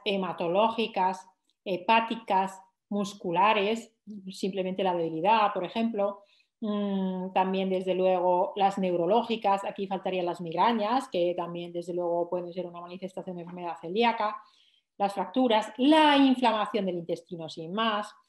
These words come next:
hay múltiples manifestaciones. Y además de esto, hay que descartar la enfermedad celíaca cuando hay un miembro de la familia de primer grado o los hermanos que son de segundo grado con un diagnóstico confirmado de enfermedad celíaca.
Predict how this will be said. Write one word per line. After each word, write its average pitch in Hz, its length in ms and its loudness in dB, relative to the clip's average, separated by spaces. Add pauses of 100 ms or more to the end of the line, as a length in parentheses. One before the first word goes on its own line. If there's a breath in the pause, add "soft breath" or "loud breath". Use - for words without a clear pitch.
(220 soft breath)
hay 311 160 4
múltiples 226 460 2
manifestaciones. 175 960 -10 (220)
Y 277 100 -6
además 285 320 2
de 240 140 4
esto, 233 460 -2 (680)
hay 226 160 2
que 226 120 2
descartar 214 500 -2
la 196 80 -2
enfermedad 214 420 -2
celíaca 214 420 -2
cuando 196 320 0
hay 196 140 0
un 190 100 -2
miembro 185 220 -4
de 180 80 -4
la 185 80 0
familia 240 480 0 (480 loud breath)
de 202 80 -4
primer 202 280 2
grado 214 420 6
o 226 380 6
los 180 200 -6
hermanos 196 400 -2
que 202 100 -10
son 190 180 -6
de 190 100 -2
segundo 202 360 0
grado 202 300 2
con 202 160 0
un 190 100 0
diagnóstico 196 540 -4
confirmado 185 480 -2
de 180 60 0
enfermedad 165 400 -8
celíaca. 247 400 2